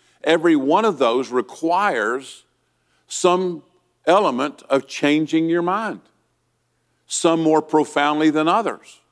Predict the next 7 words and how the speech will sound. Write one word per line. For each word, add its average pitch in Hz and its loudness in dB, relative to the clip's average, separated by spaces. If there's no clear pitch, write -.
But 151 4
we 175 4
will 165 0
absolutely 175 0
be 127 0
stuck - -2
and, 139 -2